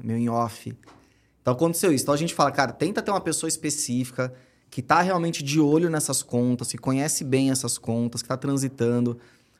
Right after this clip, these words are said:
Pode ser uma pessoa mais sênior de vendas, caso você tenha uma equipe mais enxuta e fala, "Cara, beleza, você vai fazer as abordagens, vai cuidar de todo o processo." Ou pra quem tem uma equipe mais estruturada, que tem aquela galera que faz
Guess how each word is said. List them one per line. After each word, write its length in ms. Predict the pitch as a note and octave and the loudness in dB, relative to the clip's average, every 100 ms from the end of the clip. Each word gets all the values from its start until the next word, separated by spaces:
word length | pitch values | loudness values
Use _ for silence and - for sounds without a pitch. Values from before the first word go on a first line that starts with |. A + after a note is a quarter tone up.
| _ | _
Pode 220 | E3 G#3+ | 2 2
ser 180 | A3 - | 2 0
uma 120 | F3 E3 | -2 0
pessoa 380 | E3+ - D#3+ | 0 0 0
mais 160 | D3+ D3+ | 0 0
sênior 480 | - C3 C3+ D3+ C#3 | 0 0 0 0 0
de 140 | B2 | -2
vendas, 480 | A#2 A#2+ B2+ D#3 E3+ | -2 0 0 0 -2
caso 220 | - A#2+ | -2 -2
você 60 | - | -2
tenha 80 | B2 | -2
uma 60 | |
equipe 240 | B2 A#2+ B2 | -2 -4 -2
mais 180 | B2 A#2+ | 0 0
enxuta 400 | A#2+ - C3 - | 0 -2 -4 -4
e 40 | |
fala, 120 | A#2+ | -6
"Cara, 200 | B2 A#2 | -2 -2
beleza, 320 | B2+ F#3+ B2 | 2 2 2
você 200 | A#2+ A#2+ | 0 -4
vai 120 | C3 C#3 | -4 -4
fazer 180 | C#3 | -2
as 100 | C#3 | 0
abordagens, 760 | C3 B2+ B2+ A#2 B2 D3 E3 D#3 | 0 0 0 2 2 2 2 -2
vai 100 | D3 | -4
cuidar 160 | C#3+ C#3 | -4 -4
de 80 | |
todo 140 | C#3 B2 | -4 -6
o 40 | |
processo." 680 | B2+ B2 - C3+ E3 - A3 - _ _ _ _ _ _ | -4 -4 0 0 0 -2 -8 -14 _ _ _ _ _ _
Ou 160 | E3 | 2
pra 120 | G3 G#3+ | 4 2
quem 160 | G3 | 0
tem 100 | F#3 | 0
uma 100 | F3+ | 0
equipe 240 | E3+ E3 D#3 | -2 -2 2
mais 200 | D#3 D3 | 2 2
estruturada, 800 | - C#3+ C#3+ C3+ D3 E3+ D3 C3 | -2 -6 -2 2 6 6 4 0
que 160 | - | -6
tem 180 | - C#3 | -6 -4
aquela 240 | C#3 C3+ | -2 -2
galera 320 | C3+ C3+ C3+ C3+ | 0 2 2 0
que 100 | - | -2
faz 260 | C3+ B2+ | -2 -2